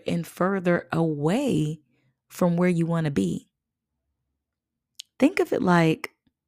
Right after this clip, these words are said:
a tug of war. What you do want is team A. What you don't want is team B.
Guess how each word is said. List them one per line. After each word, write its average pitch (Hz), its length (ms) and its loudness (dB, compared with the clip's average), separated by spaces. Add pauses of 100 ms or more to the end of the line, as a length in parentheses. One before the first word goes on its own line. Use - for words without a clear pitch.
(560)
a 147 60 -4
tug 151 320 -2
of 151 120 -2
war. 135 520 -4 (1500)
What 202 220 2
you 190 140 0
do 180 220 2
want 165 360 0 (720)
is 143 140 -6
team 156 380 -2
A. 131 360 -4 (1080)
What 190 220 4
you 175 120 0
don't 170 280 4
want 165 380 0 (580)
is - 160 -2
team 151 420 0
B. 143 440 -2